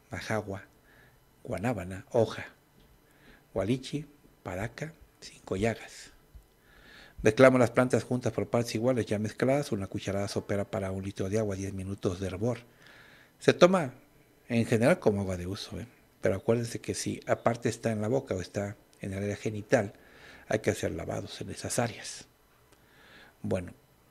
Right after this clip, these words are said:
ahora suplementos, ¿no? Porque hay que suplementar. Ya vimos que es una fragilidad del sistema inmune el que nos hamos-, nos hayamos infectado.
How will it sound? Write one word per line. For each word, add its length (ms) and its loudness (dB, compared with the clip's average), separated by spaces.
ahora 440 4
suplementos, 760 -4
¿no? 180 -8
Porque 200 -10
hay 40 -6
que 80 -10
suplementar. 640 -2
Ya 100 -4
vimos 280 -4
que 120 -4
es 100 -2
una 140 -2
fragilidad 380 -2
del 80 -4
sistema 400 -2
inmune 340 -6
el 140 2
que 120 -2
nos 180 -4
hamos-, 260 -4
nos 120 -2
hayamos 380 -4
infectado. 520 0